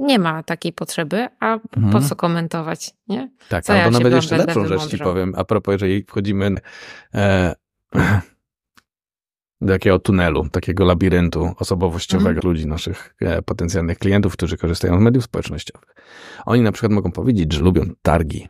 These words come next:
Speaker 2: lubią konferencje, mogą sobie robić kilka zdjęć, ale tylko i wyłącznie, bo to jest element tego show off, tego, tego wizerunku, który oni chcą zbudować, ale wcale to nie jest ten, e, typ osobowości, do którego później sobie będziemy chcieli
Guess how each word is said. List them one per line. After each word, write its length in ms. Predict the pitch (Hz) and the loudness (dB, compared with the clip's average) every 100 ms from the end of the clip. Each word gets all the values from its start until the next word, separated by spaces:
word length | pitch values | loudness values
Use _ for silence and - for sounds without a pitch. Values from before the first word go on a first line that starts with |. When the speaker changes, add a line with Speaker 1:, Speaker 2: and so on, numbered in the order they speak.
| - | -2
Speaker 2:
lubią 280 | 101 101 87 | 2 2 0
konferencje, 840 | - 87 78 85 85 - 82 98 - _ - | -4 -6 -2 -2 -2 -4 -6 -8 -10 _ -4
mogą 160 | 101 | 0
sobie 180 | 107 101 | 2 4
robić 180 | 104 104 | 4 4
kilka 300 | - - 87 | 0 0 0
zdjęć, 500 | 92 64 - - - | 0 -4 -8 -12 -14
ale 220 | - 87 | -6 -4
tylko 220 | 87 113 107 | -2 0 2
i 60 | |
wyłącznie, 320 | 92 98 - | 2 0 2
bo 100 | 98 | 0
to 100 | 95 | 0
jest 100 | 98 | 0
element 320 | 90 82 92 87 | 0 0 0 0
tego 260 | 85 85 | -2 -2
show 220 | 82 90 | -2 -2
off, 300 | 92 80 - - | 0 -2 -4 -10
tego, 580 | 87 - 76 92 113 - _ _ _ - - - - - - _ _ _ - - | -8 -4 -2 -2 -6 -12 _ _ _ -20 -20 -20 -20 -20 -20 _ _ _ -20 0
tego 240 | 127 117 | 4 6
wizerunku, 460 | 113 113 113 147 131 | 4 4 4 4 4
który 220 | 113 117 | 4 4
oni 140 | 117 113 | 4 4
chcą 160 | 120 | 4
zbudować, 540 | 110 98 113 131 117 - | 2 4 4 6 4 2
ale 140 | 92 | -4
wcale 460 | - - 120 131 127 - - | -4 2 4 4 2 -2 -8
to 120 | 98 | -4
nie 120 | 92 | 0
jest 180 | 92 90 | 0 -2
ten, 300 | - 71 87 - _ _ - | -4 -6 -6 -8 _ _ -2
e, 220 | 92 90 | 0 2
typ 240 | - 104 | 0 -2
osobowości, 560 | 87 92 85 104 101 98 | -2 -2 -2 -2 0 0
do 100 | 92 | 0
którego 320 | - 90 85 | 0 0 2
później 260 | - 92 87 | 2 2 2
sobie 260 | 85 85 | 0 0
będziemy 360 | 82 80 78 82 | 0 0 0 -2
chcieli 420 | - 78 80 80 | -4 -4 -2 -4